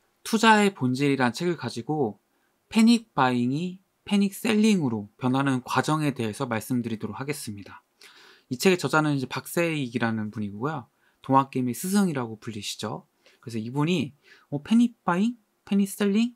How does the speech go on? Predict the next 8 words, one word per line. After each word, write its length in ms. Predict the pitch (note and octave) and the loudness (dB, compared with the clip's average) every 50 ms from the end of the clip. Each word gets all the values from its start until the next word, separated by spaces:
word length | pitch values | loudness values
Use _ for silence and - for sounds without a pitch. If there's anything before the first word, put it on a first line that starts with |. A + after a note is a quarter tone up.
| _ - | _ -6
이게 180 | A#2+ C#3+ C#3+ | -4 0 0
어떻게 440 | C3+ - - - F#3 F#3 - F#3 E3+ | 0 0 0 -2 -4 -2 -2 -6 -4
변화되는지 800 | - C3 B2 C3+ B2+ A#2 A2+ A2+ A2 A#2 - D#3+ C#3+ G#2+ - _ _ _ _ _ | -2 -2 0 0 0 -2 -4 -6 -6 -4 -4 -4 -4 -4 -6 _ _ _ _ _
그 140 | - - A#2+ - | -10 -10 -10 -8
과정을 500 | - - C3+ C#3 C#3 E3 E3 D#3+ D#3 D3 | -4 0 0 2 2 2 -2 0 -2 -4
자세하게 380 | - - B2 A2+ B2+ B2+ A#2+ A#2 | -4 -4 -6 -6 -4 -6 -6 -6
설명해 520 | - D#3+ E3+ E3+ E3+ E3 D#3+ D#3 D3+ F3 | -8 -8 -8 -6 -6 -6 -6 -6 -6 -6
주셔가지고 720 | E3 E3+ C#3+ A#2+ A#2 A2 G#2 - A#2 C#3 D3+ C#3+ A2+ G#2 | -6 -6 -8 -8 -8 -8 -8 -6 -6 -4 -4 -4 -6 -8